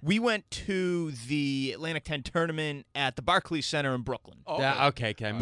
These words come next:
Speaker 1: But
Speaker 3: you went to New York for
Speaker 1: we,
Speaker 3: something.
Speaker 1: we did do that, but
Speaker 2: That's sick.
Speaker 1: it would have been my freshman year, twenty ten, they went to the Final Four of the N I T. I know,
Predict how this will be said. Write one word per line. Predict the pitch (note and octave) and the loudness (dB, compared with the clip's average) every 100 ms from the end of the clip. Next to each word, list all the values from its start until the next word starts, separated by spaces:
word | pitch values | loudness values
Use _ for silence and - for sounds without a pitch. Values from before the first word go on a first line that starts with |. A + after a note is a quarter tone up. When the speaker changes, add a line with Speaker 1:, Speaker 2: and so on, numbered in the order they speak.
| B3 F#3+ | 12 12
Speaker 1:
But | |
Speaker 3:
you | F3 | 8
went | D#3+ D3 | 2 0
to | C3+ | -2
New | B2 | 0
York | B2+ C3+ C3 | 2 2 2
for | D#3 | 2
Speaker 1:
we, | D#3+ | 2
Speaker 3:
something. | B2+ C#3+ | 2 2
Speaker 1:
we | E3 | 2
did | E3+ F#3 | 2 2
do | G3 | 2
that, | D#3 C3 - | 4 4 0
but | C#3 B2+ B2+ A#2+ | -2 0 0 -2
Speaker 2:
That's | F#2 - | -8 -16
sick. | F2+ | -8
Speaker 1:
it | C#3 | 0
would | F3 | 0
have | D#3 | 2
been | D#3 C#3 | 2 2
my | C3 | -2
freshman | C3+ A#3 - D#3+ | 0 2 0 -4
year, | C3 A2+ | -6 -6
twenty | - F#3 C3+ | -4 -4 -4
ten, | - F#3+ F#3 A#2+ A2 G#2+ | 0 2 2 0 -4 0
they | B2+ | 0
went | C3+ C#3+ | 0 -4
to | - | -6
the | B2 | -10
Final | - A#3 E4 G3+ | -2 0 0 -2
Four | - G#3 A3+ E3+ | -2 0 4 2
of | A#2+ | 2
the | C3 B2+ | -4 -4
N | A2+ | -4
I | G2+ - | -8 -10
T. | G2+ G2 | -14 -10
I | |
know, | G#2+ | -10